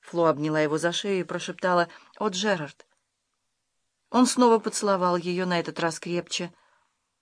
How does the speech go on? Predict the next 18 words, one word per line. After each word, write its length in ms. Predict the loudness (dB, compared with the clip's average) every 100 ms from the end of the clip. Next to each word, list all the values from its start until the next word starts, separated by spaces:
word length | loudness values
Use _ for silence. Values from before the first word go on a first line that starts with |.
| _
Она 280 | 4 6 6
не 100 | 4
возражала, 540 | 2 2 4 4 4
когда 260 | 2 -4 -2
его 240 | -2 -2
руки 400 | 0 0 0 -4 -6 -20 _ -8
неумело 420 | -4 0 0 2
и 140 | 0
нерешительно 680 | -2 -4 -4 -6 -6 -6 -8
нащупали 520 | -6 -6 -8 -8 -8
её 220 | -6 -6
грудь. 360 | -8 -12 -16 -20 _ _ _ _ _ 0
Она 240 | 4 4
знала, 340 | 4 6 6 4
что 180 | 0 -2
это 180 | -2
может 280 | -2 -4 -6
случиться. 640 | -8 -6 -6 -8 -6 -8